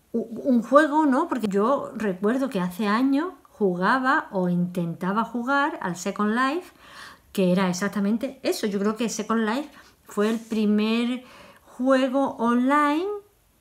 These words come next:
que era de este tipo de realidad virtual. Yo llegué, me saqué mi avatar y tal,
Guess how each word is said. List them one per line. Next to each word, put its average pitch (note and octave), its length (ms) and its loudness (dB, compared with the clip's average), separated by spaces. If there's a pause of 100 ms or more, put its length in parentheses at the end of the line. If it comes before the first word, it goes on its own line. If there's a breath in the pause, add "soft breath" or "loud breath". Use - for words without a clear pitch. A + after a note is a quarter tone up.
(220)
que G3+ 140 0
era A3 140 0
de A3 180 0
este F#3+ 180 -4
tipo G3+ 300 -2
de A#3+ 160 0
realidad F3+ 420 -4
virtual. F#3 420 -4
Yo F#3 120 -2
llegué, G3 460 0
me F#3 320 -4
saqué F3+ 260 -8
mi F#3 120 0
avatar G#3 480 -2
y A3 100 -4
tal, D4 200 -2